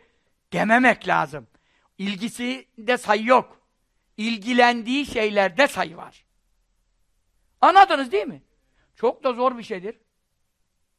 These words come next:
Aslında ku-, çok kolay bir şeydir. Ama mektubatın Arapçasını, çevirisini, tercümesini bize, bizim kız kırık mana istiyor, canımı çıkarıyor. Onun yüzünden hocalara da yarıyor herhalde. Bu şekilde de konuşup da bunu derleyip toplamak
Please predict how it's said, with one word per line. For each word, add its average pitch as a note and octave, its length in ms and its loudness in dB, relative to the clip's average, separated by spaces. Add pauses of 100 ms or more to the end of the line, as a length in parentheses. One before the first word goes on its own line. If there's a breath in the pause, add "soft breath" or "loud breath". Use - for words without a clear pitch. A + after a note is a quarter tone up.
(460)
Aslında B3 420 2
ku-, A#3 220 -12
çok C4 180 -8
kolay B3 260 2
bir - 60 -16
şeydir. A#3 280 -14 (340)
Ama G3+ 400 -2 (320)
mektubatın F#3+ 800 -6
Arapçasını, G3 800 -6
çevirisini, F#3+ 680 -12
tercümesini F#3 580 -10
bize, F#3 240 -14
bizim F#3+ 220 -18
kız F#3+ 180 -20
kırık G3+ 280 -16
mana G3 340 -2
istiyor, G#3 400 -12
canımı G3 280 -6
çıkarıyor. F#3+ 540 -10 (460)
Onun G3+ 220 -6
yüzünden G#3 440 -4
hocalara G3+ 580 -8
da G#3 80 -4
yarıyor F3 340 -4
herhalde. D#3 480 -2 (640)
Bu B3 320 -4
şekilde G3+ 500 -10
de F3+ 100 -4
konuşup G3+ 460 -12
da F#3+ 140 -4
bunu F3 260 -16
derleyip F#3+ 480 -6
toplamak A#3+ 580 -6